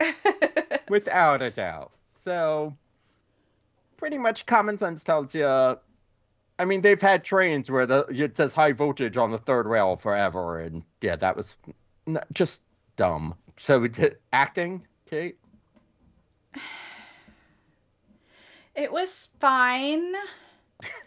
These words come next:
Speaker 1: It was okay. It was just the jokes and the plots not going together, like, the different scenes not going together and stuff like that. The acting was fine.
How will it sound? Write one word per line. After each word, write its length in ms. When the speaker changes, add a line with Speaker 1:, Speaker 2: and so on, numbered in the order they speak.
Speaker 1:
It 80
was 220
okay. 880
It 120
was 200
just 280
the 160
jokes 440
and 140
the 60
plots 600
not 200
going 260
together, 580
like, 220
the 100
different 380
scenes 380
not 180
going 280
together 540
and 140
stuff 240
like 220
that. 300
The 100
acting 320
was 160
fine. 480